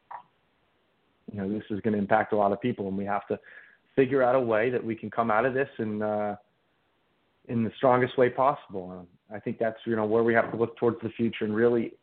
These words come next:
invest in, in our future. And when you see,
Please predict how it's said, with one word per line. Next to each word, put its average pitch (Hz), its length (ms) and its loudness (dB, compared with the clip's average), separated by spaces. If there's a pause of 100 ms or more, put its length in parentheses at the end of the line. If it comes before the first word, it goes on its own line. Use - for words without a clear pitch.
(440)
invest 113 440 2 (400)
in, 101 260 -10
in 101 100 -10
our 95 200 -10
future. 95 380 -12 (120)
And 101 220 -8 (360)
when 110 140 -2
you 107 180 -2
see, 110 280 -2